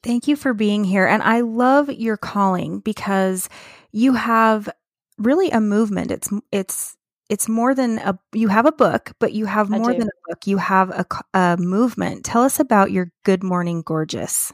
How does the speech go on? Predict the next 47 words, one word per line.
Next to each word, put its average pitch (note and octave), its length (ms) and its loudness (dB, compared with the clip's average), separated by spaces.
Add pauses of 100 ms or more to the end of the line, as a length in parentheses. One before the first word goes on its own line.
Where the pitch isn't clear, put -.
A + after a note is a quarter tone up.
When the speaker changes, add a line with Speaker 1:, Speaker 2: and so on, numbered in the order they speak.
Speaker 1:
movement. F#3+ 280 -2
Speaker 2:
Yes. D#4+ 600 2
Good D4+ 220 0
Morning D4 340 -2
Gorgeous B3+ 640 0
is A#3 200 -2
my A3+ 200 -2
latest A3 520 -2
book G#3 280 0
that A3 140 -6
came G3+ 280 -8
out F#3+ 240 -4
a - 180 -6
couple G3+ 300 -8
of G3 80 -4
years F#3+ 320 -6
ago. F#3 560 0
And F#3+ 320 -6 (380)
I A3+ 100 2
will A#3 100 4
actually D4 400 2
even G3+ 240 -2
tell G3+ 240 0
you G3+ 160 0
how F3+ 380 -2
that F3 320 -4
title A#3 420 0
started. E3+ 760 -4 (440)
I G#3+ 100 0
do A3+ 200 0
a B3 40 6
lot G#3 460 4
of B3 80 -4
speaking A#3 460 -4
in G#3 140 -6
corporate G#3 380 -4
America. F#3 880 2
I F#3+ 140 0
do F3+ 220 0
also F3+ 360 -2
a F3 40 0
lot F3 240 0
of F3 60 -6
speaking F3+ 500 -6
for F3 320 -4
specifically E3+ 680 -4
women. F3 560 -4